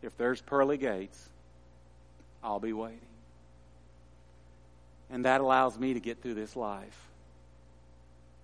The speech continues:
no matter what we have to face. Four things I want to show you from the resurrection.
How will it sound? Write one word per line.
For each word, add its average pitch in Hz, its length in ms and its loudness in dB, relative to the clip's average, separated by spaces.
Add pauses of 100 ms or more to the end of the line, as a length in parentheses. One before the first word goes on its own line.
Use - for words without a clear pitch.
(240)
no 123 60 -6
matter 104 240 -2
what 107 180 -2
we 104 100 -8
have 101 200 -8
to - 80 -18
face. 82 380 -16 (4000)
Four 175 160 2
things 139 300 2
I 123 80 2
want 120 200 0
to - 80 -14
show 120 200 2
you 107 200 -8 (1600)
from 120 100 -10
the 107 80 -6
resurrection. 107 720 -6